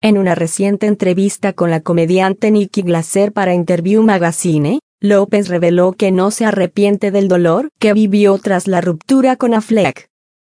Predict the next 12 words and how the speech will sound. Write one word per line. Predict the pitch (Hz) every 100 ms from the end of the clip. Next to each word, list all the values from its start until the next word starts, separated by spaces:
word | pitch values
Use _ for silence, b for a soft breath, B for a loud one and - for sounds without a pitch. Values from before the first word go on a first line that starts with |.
| _
"Casi | - 202 - 208
me | 185
destruyó, | 170 - 180 175 156 185 - _ _
pero | 226 220 202
ahora | 180 185 196
pienso, | 185 208 175 151 175 240 - _
eso | 240 233 -
es | 220 -
exactamente | 196 - 175 - 175 165 160 156 165
lo | 156
que | 180
necesitaba", | 175 170 165 160 - 165 156 156